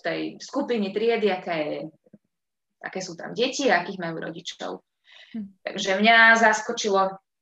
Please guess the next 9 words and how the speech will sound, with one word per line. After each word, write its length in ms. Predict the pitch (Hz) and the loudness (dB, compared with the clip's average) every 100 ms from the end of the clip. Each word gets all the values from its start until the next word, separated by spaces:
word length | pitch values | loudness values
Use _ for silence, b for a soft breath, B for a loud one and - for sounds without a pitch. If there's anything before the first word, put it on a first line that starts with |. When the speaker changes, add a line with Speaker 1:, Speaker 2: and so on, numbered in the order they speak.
| _ _ _ - | _ _ _ -10
Speaker 1:
veľa 460 | 214 233 220 202 175 | 4 8 8 6 2
vecí. 220 | 170 170 170 | -4 -10 -8
Mňa 140 | 180 | -2
zaskočilo 640 | 196 - - 208 196 165 | 0 0 -2 -6 -4 -6
to, 180 | 160 208 | 0 2
že 160 | 208 190 | 2 0
deti 300 | 190 202 208 | 0 0 0
riešili 640 | 175 170 - 170 170 170 | 0 -2 -2 -4 -2 -4
už 400 | 165 156 - 160 | -4 -6 -6 -4